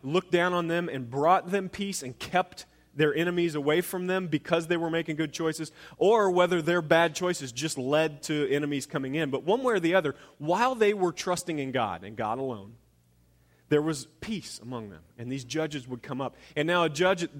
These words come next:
at this time, they would be a military leader. They would lead in the military. But they would also, if there was a dispute,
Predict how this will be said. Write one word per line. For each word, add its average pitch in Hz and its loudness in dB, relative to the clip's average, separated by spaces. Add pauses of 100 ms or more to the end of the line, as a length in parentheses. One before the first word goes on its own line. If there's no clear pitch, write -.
(280)
at 147 2
this 170 2
time, 175 0 (160)
they 160 4
would 151 -2
be 170 2
a 156 4
military 160 2
leader. 113 -6 (160)
They 139 4
would 131 -4
lead 151 -2
in 90 -8
the 143 -4
military. 147 -2 (160)
But 175 2
they 202 8
would 185 6
also, 185 4
if 143 0
there 175 2
was 156 -2
a 147 -8
dispute, 165 -2